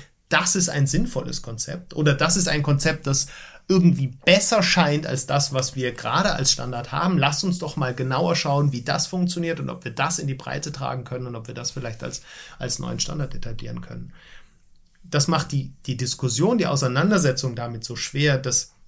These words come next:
zwar jeder das Gefühl hat, dass er bei Bildung mitreden kann, weil wir alle irgendwo und irgendwie Bildung genossen haben und Erfahrungen haben, die wir natürlich gerne teilen, dass aber kaum jemand wirklich in der Lage ist zu sagen,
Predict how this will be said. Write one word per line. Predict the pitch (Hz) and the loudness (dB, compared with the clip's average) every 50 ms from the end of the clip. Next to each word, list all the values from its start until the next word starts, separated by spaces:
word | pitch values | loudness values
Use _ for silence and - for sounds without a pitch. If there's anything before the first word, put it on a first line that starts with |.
| - _ _ _ _ _ _ _ _ _ _ - - - - | -20 _ _ _ _ _ _ _ _ _ _ -14 -12 -6 -6
zwar | - - 127 | -4 -2 -2
jeder | 120 123 151 170 170 | 2 2 4 4 4
das | 139 127 - - | 2 2 0 -2
Gefühl | - - 160 151 139 | 0 2 4 4 4
hat, | 127 131 | 2 2
dass | 117 - | 0 -2
er | - 113 | -2 -2
bei | 107 | -4
Bildung | - 120 120 110 110 104 | -4 -4 -4 -4 -2 0
mitreden | 120 175 175 - 131 117 110 113 | 0 0 0 0 -2 -2 -2 -4
kann, | 110 - 117 127 131 | -4 -4 -4 -4 -2
weil | 120 110 107 | -2 -2 -4
wir | 113 - | -4 0
alle | 127 135 143 151 | 2 4 4 4
irgendwo | 170 175 165 147 151 147 127 127 127 127 139 | 6 6 6 8 6 6 4 2 -2 -2 -2
und | 135 127 127 - | -2 -2 -6 -4
irgendwie | - 170 151 143 139 131 123 | 0 2 6 6 6 6 4
Bildung | 110 127 123 120 117 110 | 0 0 0 0 0 -2
genossen | 110 - 123 165 214 175 - 165 147 | -4 -4 -2 0 2 2 2 2 2
haben | 139 135 135 131 127 120 | 4 4 4 2 0 -2
und | 104 - - | -8 -8 -8
Erfahrungen | 113 - - 160 156 156 147 143 139 135 123 | -8 -2 0 2 2 4 4 4 4 4 2
haben, | 123 123 123 123 120 | 2 0 0 -2 -4
die | 117 110 | -6 -6
wir | 113 113 | -4 -4
natürlich | 113 113 - - 113 - - | -4 -4 -6 -6 -8 -8 -8
gerne | 117 110 110 120 113 110 | -8 -8 -6 -6 -8 -8
teilen, | - - 113 127 135 - - 190 185 - - - - - - - - _ _ _ _ _ _ _ - _ _ _ - | -10 -10 -6 -4 -4 -4 -4 -6 -10 -10 -18 -20 -20 -20 -20 -20 -20 _ _ _ _ _ _ _ -20 _ _ _ -4
dass | - 143 143 | -2 -2 -2
aber | 127 131 - - - | -2 -6 -10 -8 -6
kaum | - - 143 165 233 254 | -4 -2 0 0 2 4
jemand | 208 175 143 139 131 127 | 4 4 4 4 2 2
wirklich | 135 147 - 170 170 - | 0 -2 -2 -2 -2 0
in | 143 123 | 0 0
der | 117 113 | 0 -2
Lage | 110 107 113 143 185 180 175 | -4 -4 0 0 0 0 0
ist | - 139 - - - | 0 -2 -2 -4 -4
zu | - 117 | -4 -4
sagen, | 113 123 123 127 131 139 131 131 - | -2 0 0 0 0 0 -2 -2 -4